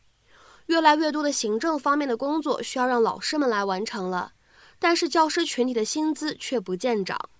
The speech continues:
More and more administrative duties are being sloughed off onto teachers without being reflected in their pay.那么下面呢，我们再来看一下本期节目当中的最后这个例子。He's been sloughing smaller projects off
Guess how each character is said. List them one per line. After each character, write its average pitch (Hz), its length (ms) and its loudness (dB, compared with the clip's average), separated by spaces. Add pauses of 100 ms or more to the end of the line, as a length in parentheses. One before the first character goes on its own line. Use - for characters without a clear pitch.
(540)
More 311 340 6
and 262 120 0
more 277 340 4
administrative 247 760 0
duties 214 440 0
are 202 140 -4
being 240 280 0
sloughed 269 320 -4
off - 240 -4 (120)
onto 202 300 -4
teachers - 540 -8 (680)
without 254 360 8
being 294 240 0
reflected 226 580 0
in 208 160 -2
their 190 140 -2
pay. 226 520 -6 (320)
那 320 100 0
么 302 140 4
下 359 180 6
面 330 120 6
呢， 285 100 6
我 277 60 4
们 233 80 0
再 262 80 2
来 262 100 4
看 285 160 -2
一 269 40 -4
下 254 160 2
本 208 180 -2
期 254 140 -6
节 226 120 -2
目 220 80 -2
当 262 240 2
中 302 140 0
的 294 80 0
最 339 140 -2
后 370 140 2
这 247 120 -2
个 208 80 -4
例 196 160 -4
子。 - 160 -12 (720)
He's 285 160 2
been 277 160 2
sloughing 320 460 2
smaller 277 400 4
projects 233 460 0
off - 340 -2